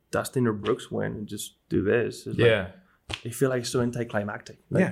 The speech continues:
Speaker 3: winning's hard.
Speaker 1: it's
Speaker 3: I mean,
Speaker 1: like,
Speaker 3: at least I think it is.
Speaker 1: like,
Speaker 3: I
Speaker 1: I
Speaker 3: don't know.
Speaker 1: you know, I was like, "Okay." It's like, "Well, I'm done.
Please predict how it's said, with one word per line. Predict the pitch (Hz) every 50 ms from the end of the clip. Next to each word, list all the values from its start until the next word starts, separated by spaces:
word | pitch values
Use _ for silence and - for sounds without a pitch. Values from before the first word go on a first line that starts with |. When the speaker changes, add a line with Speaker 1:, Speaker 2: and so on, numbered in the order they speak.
| - -
Speaker 3:
winning's | 131 185 240 233 -
hard. | - - 160 185 - - - - _
Speaker 1:
it's | - 120 120
Speaker 3:
I |
mean, | 123 135
Speaker 1:
like, | 120 113
Speaker 3:
at | 127 -
least | 135 151 147 127
I | 123
think | - 127 165 170
it | 104 90
is. | 85 87 98 - - - -
Speaker 1:
like, | - 143 139 127 131
Speaker 3:
I | 135 139 113
Speaker 1:
I |
Speaker 3:
don't | 110 101
know. | 98 98 95 87 - -
Speaker 1:
you | 139 147
know, | 139 139
I | 147
was | 151 147
like, | 143 135 127 -
"Okay." | 139 135 - - 131 131 131 135 131 - -
It's | 135 131
like, | 131 127 120 120
"Well, | 110 117 120 120 117 - -
I'm | 117 123 127
done. | 120 120 113 113 117